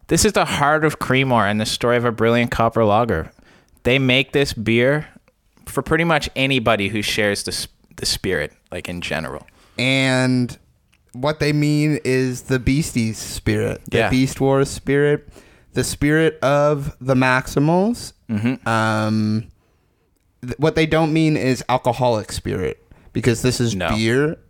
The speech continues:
Speaker 2: not rum or vodka, um, which would be called spirits.
Speaker 1: Right. And they don't mean Tigatron either. They, they mean the real Maximals.
Speaker 2: <laughs>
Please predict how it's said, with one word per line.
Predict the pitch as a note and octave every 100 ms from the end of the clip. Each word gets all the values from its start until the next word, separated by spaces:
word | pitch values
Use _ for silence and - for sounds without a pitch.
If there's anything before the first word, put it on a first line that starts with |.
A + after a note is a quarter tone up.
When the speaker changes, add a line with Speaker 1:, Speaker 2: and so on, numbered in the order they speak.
| _ -
Speaker 2:
not | A2+ A#2 A2 G#2 G2+ _ _ _ _ -
rum | A#2+ A2+ G#2+ G#2+
or | G#2 G2+
vodka, | G#2+ G#2 G2 - G#2 G2+ G#2 - - - _ _ _ _ _ _ -
um, | A2 G#2+ G#2+ - - - - - - - _
which | - A2+ -
would | A2 G2
be |
called | G#2+ A2 A2 G2+
spirits. | - - - C#3 B2+ B1+ - - - -
Speaker 1:
Right. | F#2+ F2 -
And | - G#2+
they | A#2+
don't | B2 C3+
mean | B2+ A2+
Tigatron | - G#2 G2 F#2 - F2 D#2
either. | D#2+ D#2+ -
They, | - A2
they | G2+ A2
mean | A2 G#2+
the | F#2+ F#2
real | F2 E2
Maximals. | D#2+ D#2 - - D2+ C#2+ - - _ _ _ -
Speaker 2:
<laughs> | -